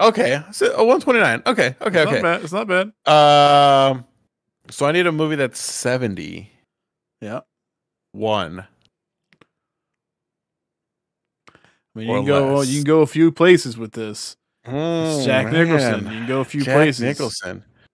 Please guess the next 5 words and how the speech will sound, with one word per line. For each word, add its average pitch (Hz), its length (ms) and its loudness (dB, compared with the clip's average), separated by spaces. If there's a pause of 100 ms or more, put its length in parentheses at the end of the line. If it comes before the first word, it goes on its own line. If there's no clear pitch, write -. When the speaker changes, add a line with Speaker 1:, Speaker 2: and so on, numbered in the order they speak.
(680)
Speaker 1:
Uh, 113 320 0 (3000)
Jack - 320 -20
Nicholson. - 500 -20
So, 120 420 -16
hmm. 101 760 -14